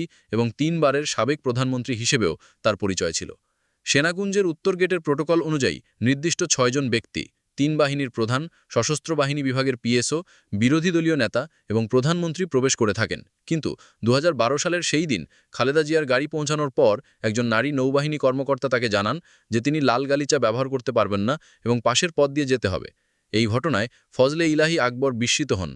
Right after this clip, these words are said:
কারণ খালেদা জিয়া দুহাজার নয় সাল থেকে বিরোধী দলীয় নেতা হিসেবে কোনো ধরনের বাধা ছাড়াই এই অনুষ্ঠানে যোগ দিয়ে আসছিলেন। তিনি সেই কর্মকর্তাকে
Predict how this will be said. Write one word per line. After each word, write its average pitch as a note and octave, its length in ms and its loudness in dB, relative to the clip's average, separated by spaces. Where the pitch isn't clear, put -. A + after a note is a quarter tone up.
কারণ G#2+ 240 0
খালেদা A#2 340 0
জিয়া G2 220 2
দুহাজার C#3 380 2
নয় C3 260 0
সাল D#3+ 160 2
থেকে D3+ 200 -4
বিরোধী C3+ 260 -2
দলীয় C#3+ 280 0
নেতা B2+ 200 0
হিসেবে B2 320 0
কোনো D3+ 200 2
ধরনের F3 320 2
বাধা B2+ 260 2
ছাড়াই D3+ 280 2
এই C#3+ 160 0
অনুষ্ঠানে C#3 420 -2
যোগ B2+ 200 2
দিয়ে B2 200 6
আসছিলেন। C2+ 320 -6
তিনি C3 160 2
সেই C#3+ 160 0
কর্মকর্তাকে D3 600 0